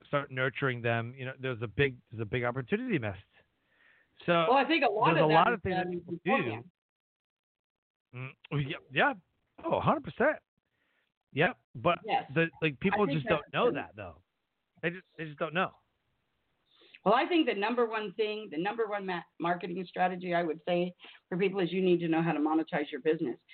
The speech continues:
Speaker 2: And every single thing you do, you have to know how you're gonna monetize it. I mean, you may not be able to monetize it from minute one, but you need to have the plan to know.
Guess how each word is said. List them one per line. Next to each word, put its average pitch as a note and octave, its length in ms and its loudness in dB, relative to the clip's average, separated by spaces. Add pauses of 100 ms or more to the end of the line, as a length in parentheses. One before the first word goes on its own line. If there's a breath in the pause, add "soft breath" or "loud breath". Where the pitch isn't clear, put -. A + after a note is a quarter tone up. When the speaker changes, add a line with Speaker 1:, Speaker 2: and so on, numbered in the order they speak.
(220 loud breath)
Speaker 2:
And D#3 100 -2
every A3+ 380 2
single G3 320 0
thing F#3 280 0
you D#3+ 140 2
do, F3 460 0
you E3+ 100 0
have F3 200 0
to F3+ 100 -2
know E3 220 0
how E3 180 2
you're E3 160 2
gonna D#3 200 -4
monetize D3 560 -4
it. - 120 -8
I - 320 -20
mean, E3+ 100 4
you A#3 80 4
may C4 140 4
not A3+ 220 2
be G#3+ 80 -2
able G3+ 120 0
to F#3 60 -8
monetize F3 480 0
it F3+ 120 -6
from D3+ 300 0
minute F#3 380 0
one, G#3+ 420 0 (280 soft breath)
but F3 120 2
you G#3 160 -2
need F#3+ 200 -2
to D#3+ 120 0
have E3 300 0
the B2+ 100 -4
plan F3 500 4
to D3 120 -2
know. C#3+ 340 -2